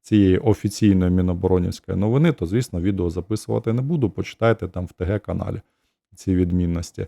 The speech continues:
І от, підсумовуючи, взяття на облік призовників, як було по дев'ятсот тридцять другій постанові, автоматична постановка на облік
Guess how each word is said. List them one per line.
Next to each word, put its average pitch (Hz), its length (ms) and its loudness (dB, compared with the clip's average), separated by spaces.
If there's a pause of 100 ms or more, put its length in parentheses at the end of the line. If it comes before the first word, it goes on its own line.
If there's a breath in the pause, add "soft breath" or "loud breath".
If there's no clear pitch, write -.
(420)
І 147 80 4
от, 175 220 6 (540)
підсумовуючи, 110 840 6
взяття 113 480 6
на 98 140 6
облік 90 320 2
призовників, 95 800 4
як 127 200 4
було 123 240 4
по 113 140 -2
дев'ятсот 110 400 2
тридцять 104 320 -2
другій 101 240 2
постанові, 95 520 -2
автоматична 107 640 2
постановка 87 680 -4
на 95 120 2
облік 131 380 4